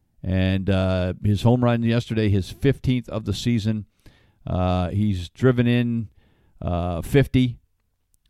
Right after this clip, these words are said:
And, uh, he led the charge yesterday as, uh, the Reds cooled off the red-hot Phillies. Uh, Aaron Nola, another poor start for the Phillies. His E R A is up to four and a half now,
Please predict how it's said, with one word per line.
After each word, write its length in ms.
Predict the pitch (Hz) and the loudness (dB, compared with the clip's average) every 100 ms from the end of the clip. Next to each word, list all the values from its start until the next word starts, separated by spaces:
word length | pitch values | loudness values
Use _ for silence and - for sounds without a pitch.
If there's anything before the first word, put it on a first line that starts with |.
| _ _ - | _ _ -6
And, 360 | 87 90 92 | -2 -2 -2
uh, 140 | 90 87 | 0 2
he 160 | 107 | 2
led 240 | 120 123 117 | 2 0 -2
the 80 | - | 0
charge 400 | 131 117 110 98 | 4 6 4 2
yesterday 600 | 110 - 110 104 104 98 | 0 0 0 2 2 2
as, 240 | 95 - | 0 0
uh, 200 | 95 90 87 | -2 -2 -2
the 140 | 87 | -4
Reds 280 | 87 101 98 | 0 -2 -2
cooled 320 | - 120 107 | -4 -2 0
off 240 | 107 101 | 0 -2
the 220 | - 98 95 | -2 -4 -2
red-hot 500 | 101 104 87 95 - | -2 0 -2 -4 -4
Phillies. 560 | 117 113 82 80 - - - _ _ _ - | -2 0 -2 -6 -10 -20 -20 _ _ _ -6
Uh, 420 | 87 85 85 82 | -2 0 -2 -4
Aaron 280 | - 117 117 | -2 0 2
Nola, 440 | 113 120 120 113 - _ _ _ _ _ - | 4 4 4 2 -2 _ _ _ _ _ -8
another 520 | 90 92 101 107 104 | -4 -2 0 0 0
poor 340 | - 127 127 | 0 2 4
start 400 | - - 110 107 | 2 0 0 -2
for 220 | - 110 | -4 -4
the 80 | 110 | -4
Phillies. 380 | - 113 101 87 | -4 -2 -2 -2
His 140 | 101 | -2
E 120 | 117 120 | -2 -2
R 180 | 110 | 0
A 80 | 113 | 0
is 140 | 90 98 | 0 -2
up 100 | - | -2
to 80 | |
four 400 | 92 - 117 117 | -4 -2 0 2
and 80 | 117 | 2
a 40 | 98 | 0
half 300 | 101 104 95 | 0 -2 -4
now, 280 | 85 71 | -6 -8